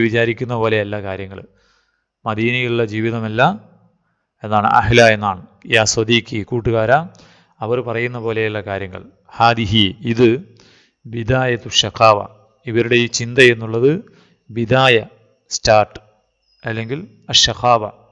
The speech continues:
എന്താണ് ദൗർഭാഗ്യം അല്ലെങ്കിൽ ദുരന്തം, അതിൻ്റെ തുടക്കമാണ്. വനിഹായത്തു സആദ, സന്തോഷത്തിൻ്റെ അന്ത്യവുമാണ്, ഹാപ്പി ഡേയ്സിൻ്റെ അന്ത്യവുമാണ് എന്ന് ആര് പറഞ്ഞു? നമ്മുടെ,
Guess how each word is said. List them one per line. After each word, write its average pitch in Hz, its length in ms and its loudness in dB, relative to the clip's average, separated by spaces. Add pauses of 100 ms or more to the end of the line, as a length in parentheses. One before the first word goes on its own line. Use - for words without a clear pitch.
(640)
എന്താണ് 110 340 -4 (600)
ദൗർഭാഗ്യം 113 720 0 (300)
അല്ലെങ്കിൽ 113 320 -4 (100)
ദുരന്തം, 110 440 -2 (360)
അതിൻ്റെ 117 320 -8
തുടക്കമാണ്. 110 540 -2 (600)
വനിഹായത്തു 120 720 0 (120)
സആദ, 107 340 0 (480)
സന്തോഷത്തിൻ്റെ 110 840 -4
അന്ത്യവുമാണ്, 104 580 -6 (260)
ഹാപ്പി 110 400 -6
ഡേയ്സിൻ്റെ 120 420 -2 (720)
അന്ത്യവുമാണ് 117 680 -2 (100)
എന്ന് 127 180 -12 (560)
ആര് 117 200 -8
പറഞ്ഞു? 110 260 -8 (1120)
നമ്മുടെ, 117 260 6